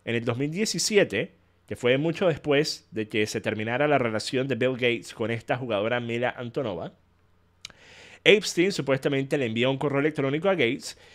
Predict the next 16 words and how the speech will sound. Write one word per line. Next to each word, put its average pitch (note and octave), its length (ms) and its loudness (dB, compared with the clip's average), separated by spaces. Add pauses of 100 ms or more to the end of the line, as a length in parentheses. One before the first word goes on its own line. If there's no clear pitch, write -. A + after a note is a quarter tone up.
(180)
pidiéndole E3 580 4
a B2+ 60 4
Bill F3+ 220 4
Gates D3 320 2
que D#3 120 0
le D3 140 4
reembolsara D3 880 2
el C3 140 -2
costo E3 460 -4
de A2+ 120 0
la A2+ 80 0
educación A#2 800 -2
que A2+ 120 0
él B2 80 0
había D3 320 2
pagado B2+ 600 2